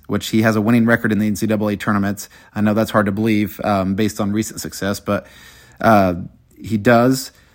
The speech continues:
And Matt Painter is just like Gene Keady and can't get Purdue to a Final Four. I know all of the,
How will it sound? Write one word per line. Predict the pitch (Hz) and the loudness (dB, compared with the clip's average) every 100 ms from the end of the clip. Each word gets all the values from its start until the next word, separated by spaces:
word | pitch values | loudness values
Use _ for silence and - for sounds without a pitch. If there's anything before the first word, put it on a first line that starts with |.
| _ | _
And | - 107 104 98 - _ _ _ _ | -2 0 2 0 -6 _ _ _ _
Matt | 117 113 | -2 0
Painter | 127 117 113 | 2 2 2
is | 107 | 0
just | 107 117 | -2 -2
like | 120 110 | -2 -2
Gene | 113 117 | 0 0
Keady | 127 113 107 | 2 2 2
and | 104 | 0
can't | 117 101 | -2 -2
get | 107 | -4
Purdue | - 107 104 | -2 -2 0
to | 107 | -2
a | |
Final | 95 101 95 | 0 0 0
Four. | - 95 95 | -2 -2 0
I | |
know | 107 107 | 2 2
all | 104 120 120 | 0 0 0
of | |
the, | 107 113 | 0 -2